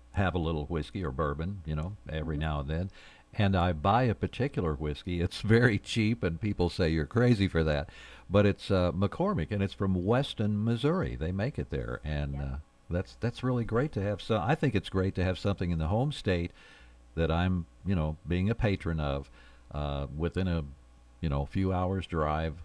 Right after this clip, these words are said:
Speaker 1: I could even go to their brewery. They have other things too, and I just think that's fantastic, you know, to keep it right here at home.
Speaker 2: And there's a lot of distilleries, um, that are doing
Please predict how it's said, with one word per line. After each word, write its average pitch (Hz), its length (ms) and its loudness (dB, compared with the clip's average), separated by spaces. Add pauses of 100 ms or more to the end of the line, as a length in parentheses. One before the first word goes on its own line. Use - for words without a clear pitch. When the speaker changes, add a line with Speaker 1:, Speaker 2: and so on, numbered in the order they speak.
(100)
Speaker 1:
I 104 80 -6
could 82 160 -6
even 80 180 -2
go 80 140 0
to 76 80 -4
their 80 200 -2
brewery. 82 480 -2
They 82 160 0
have 101 180 2
other 90 200 2
things 82 400 -4
too, 82 400 -4
and 87 300 -4
I 71 180 -2
just 151 160 -8
think 120 160 -2
that's 117 200 -2
fantastic, 131 640 -4
you 85 80 -2
know, 92 140 0
to 127 60 -6
keep 107 200 -4
it 98 100 -6
right 90 220 -2
here 110 200 -4
at 113 80 -8
home. 151 260 -2 (1080)
Speaker 2:
And 220 300 8
there's 202 280 8
a 180 120 8
lot 180 260 10
of 226 120 12
distilleries, 190 800 8 (140)
um, 156 500 2 (100)
that 156 380 8
are 151 200 2 (180)
doing 175 580 2